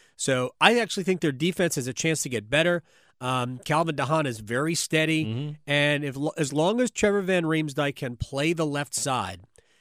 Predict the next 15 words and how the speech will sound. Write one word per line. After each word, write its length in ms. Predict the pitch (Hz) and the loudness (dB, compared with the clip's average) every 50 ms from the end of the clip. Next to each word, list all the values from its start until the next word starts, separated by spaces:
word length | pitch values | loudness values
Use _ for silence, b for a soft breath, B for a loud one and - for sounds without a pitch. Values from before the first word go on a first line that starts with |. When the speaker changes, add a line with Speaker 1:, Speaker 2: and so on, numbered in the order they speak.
| b b b | b b b
Speaker 1:
then 180 | 139 147 139 | -2 0 2
they 160 | 127 160 175 196 | 4 4 4 4
will 160 | 202 220 202 | 4 4 2
be 160 | 170 208 202 | 4 2 2
very 340 | 175 156 180 190 190 185 185 | 4 4 2 4 4 2 2
solid 680 | - - - - 160 160 170 175 180 185 185 165 165 - _ _ _ _ - | 0 0 2 2 4 4 4 2 2 0 0 -2 -6 -12 _ _ _ _ -2
in 160 | 165 170 165 | -2 0 2
their 200 | 160 160 156 151 | 4 4 2 2
last 440 | 147 156 170 180 185 175 - - - | 2 2 2 2 2 2 0 -2 -2
pairing, 460 | - 175 214 226 190 151 139 135 147 - b b b b | 0 2 2 2 2 0 0 -2 -4 -8 b b b b
regardless 640 | 151 165 175 143 147 180 185 208 202 202 220 196 - | 2 2 2 4 4 4 6 6 4 4 4 4 6
of 120 | 226 214 202 | 4 4 4
who 280 | 196 202 254 285 302 | 4 4 4 4 2
it 80 | 294 - | 2 0
is. 300 | 151 110 95 87 - - | -2 -2 -4 -8 -12 -18